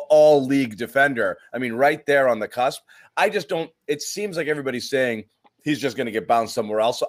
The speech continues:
I don't think he plays a second here. Um, but he can defend like crazy, you know, like,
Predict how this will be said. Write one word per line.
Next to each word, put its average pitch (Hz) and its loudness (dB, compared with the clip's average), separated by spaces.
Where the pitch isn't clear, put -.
I 156 4
don't 156 -2
think 131 -6
he 123 -8
plays 117 -6
a 101 -10
second 123 -4
here. 147 -2
Um, 131 -2
but 208 -2
he 254 -4
can 240 -4
defend 156 2
like 107 -2
crazy, 127 -2
you 101 -8
know, 110 0
like, 110 -2